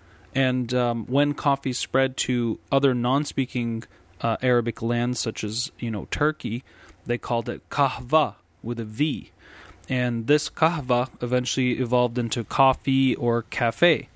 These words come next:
So that's where we get those two words from, also from the Arabic language originally.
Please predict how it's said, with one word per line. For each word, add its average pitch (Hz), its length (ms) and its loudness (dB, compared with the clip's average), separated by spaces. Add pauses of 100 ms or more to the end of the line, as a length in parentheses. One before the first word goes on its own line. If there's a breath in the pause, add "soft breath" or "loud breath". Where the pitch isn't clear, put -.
(160)
So - 160 -4
that's 131 200 2
where 147 120 2
we 127 100 2
get 127 180 2
those 135 200 0
two - 160 -2
words 139 260 0
from, - 300 -6 (160)
also 127 340 0
from 113 200 -4
the 110 100 0
Arabic 107 280 -4
language 127 380 2
originally. 110 560 0